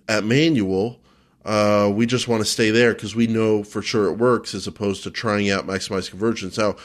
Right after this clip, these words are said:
Chris, I could try it on some accounts. I just have not had the desire to do it 'cause manual is working for me.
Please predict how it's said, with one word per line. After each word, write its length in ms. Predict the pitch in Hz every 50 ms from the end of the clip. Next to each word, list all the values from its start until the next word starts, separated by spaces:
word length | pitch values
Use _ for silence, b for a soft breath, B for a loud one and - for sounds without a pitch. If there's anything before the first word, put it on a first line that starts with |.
| B B B B B B B B B _
Chris, 320 | - 180 165 - - - - _
I 120 | - 123 123
could 180 | - 139 123
try 200 | - 151 156 185
it 60 | 202 165
on 140 | 127 117
some 160 | 117 135 123 110
accounts. 460 | 101 - 123 135 147 151 127 - 113
I 80 | 104
just 240 | 101 104 104 - -
have 160 | 110 101 95
not 420 | 104 104 107 110 110 110 107 - - _
had 180 | 120 113 110
the 340 | 107 104 104 104 101 98 - - _ -
desire 340 | 107 104 104 120 113 113 110
to 100 | 107 98
do 200 | 101 139 151 135
it 100 | 120 -
'cause 320 | 127 117 113 - - -
manual 480 | 120 120 120 127 131 127 120 113 110 104
is 220 | 117 117 113 101
working 360 | 104 117 117 117 110 95 85
for 220 | - - 90 78 73
me. 220 | 82 82 80